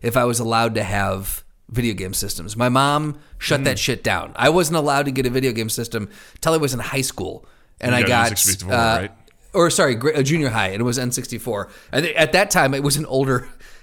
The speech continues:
Speaker 1: it was an older video game console already, 'cause
Speaker 2: Mm-hmm.
Speaker 1: I was in junior high in ninety-eight,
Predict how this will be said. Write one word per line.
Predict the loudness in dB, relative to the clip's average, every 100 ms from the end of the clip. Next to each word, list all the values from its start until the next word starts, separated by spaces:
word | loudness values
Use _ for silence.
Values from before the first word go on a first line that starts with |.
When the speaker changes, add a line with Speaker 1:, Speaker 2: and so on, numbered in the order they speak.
| -18 -2
Speaker 1:
it | 2
was | 2
an | 2
older | 6 6 6 4
video | 4 2
game | 2 0 0
console | -2 -2 0
already, | 2 4 4 2
'cause | 0 0
Speaker 2:
Mm-hmm. | 2
Speaker 1:
I |
was | 2 2
in | 0
junior | -2 0 0
high | 0 -2
in | -2 -2
ninety-eight, | -2 -2 -4 -4 -6 -6 -8 -12 -14 -4 -2 -2